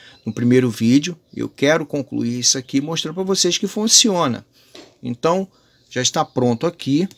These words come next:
Eu agora vou ligar os cabos, né, do duzentos e vinte à lâmpada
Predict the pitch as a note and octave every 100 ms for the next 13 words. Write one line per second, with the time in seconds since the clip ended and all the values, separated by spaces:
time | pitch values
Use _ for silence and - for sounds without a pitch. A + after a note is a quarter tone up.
0 | _ - _ _ - - B2+ D3+ B2+ C3
1 | D3 C3+ D3+ C#3+ A#2+ C3+ D3 - - C3
2 | - - D#3 F#3 F3+ A#2+ B2+ D#3 - _
3 | - A#2 B2+ B2 B2+ A#2 C#3+ F#3 E3 C#3
4 | A2+ C#3+ E3+ - - - C3+ B2+ D3+ F#3
5 | F#3